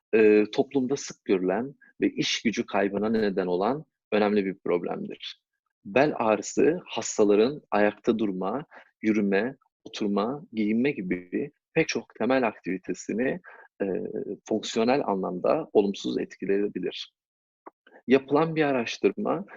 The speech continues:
hayat boyu bir insanın yaşamında, e, yüzde seksen oranında bel ağrısıyla karşılaşma riskinin olduğunu göstermiştir. Bel ağrısı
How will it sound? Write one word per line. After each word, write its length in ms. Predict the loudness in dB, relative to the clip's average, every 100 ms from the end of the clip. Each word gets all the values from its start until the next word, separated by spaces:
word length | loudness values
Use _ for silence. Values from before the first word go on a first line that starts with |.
| -20 -8
hayat 480 | 2 4 4 0 2
boyu 420 | 4 6 2 0 -8 -4
bir 120 | 2
insanın 440 | 2 0 -4 -2 -2
yaşamında, 680 | -2 -4 -4 0 0 0 -6 -20 _
e, 60 | -4 -2 0 -2
yüzde 400 | 0 -2 0 0
seksen 600 | 0 -2 -4 -2 -2 -2 -4 0
oranında 680 | 2 2 -2 -2 0 0 -4 -18 0
bel 280 | 2 4 4
ağrısıyla 480 | 2 0 -4 -4 -2
karşılaşma 680 | -2 -2 0 0 0 -4
riskinin 520 | -4 -8 -8 -6 -8 -12 _ _ _ _
olduğunu 500 | 0 0 0 -6 -4
göstermiştir. 800 | -6 -6 -8 -10 -10 -12 -12 -16 -20 -20 -20 -20 _
Bel 300 | 2 4 4
ağrısı 520 | 2 0 2 2 2